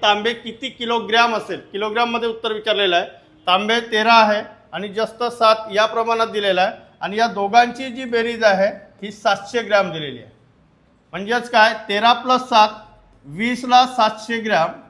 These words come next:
वीसला सातशे ग्रॅम. तर विचारलं काय तुम्हाला? तांबे विचारलेलं आहे, तर तांब्याचा रेशो तेरा आहे, म्हणून तेराला किती? क्रॉस मल्टिप्लिकेशन करा, तेरा गुणिला सातशे भागीला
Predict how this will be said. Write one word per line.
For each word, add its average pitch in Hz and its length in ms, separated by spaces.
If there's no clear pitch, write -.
वीसला 180 380
सातशे 208 380
ग्रॅम. 185 320
तर 180 60
विचारलं 226 420
काय 240 260
तुम्हाला? 220 380
तांबे 214 340
विचारलेलं 233 540
आहे, 185 120
तर 165 60
तांब्याचा 233 480
रेशो 247 300
तेरा 220 220
आहे, 190 160
म्हणून - 360
तेराला 180 340
किती? 151 320
क्रॉस 180 200
मल्टिप्लिकेशन 208 600
करा, 208 280
तेरा 214 360
गुणिला 220 440
सातशे 196 540
भागीला 190 500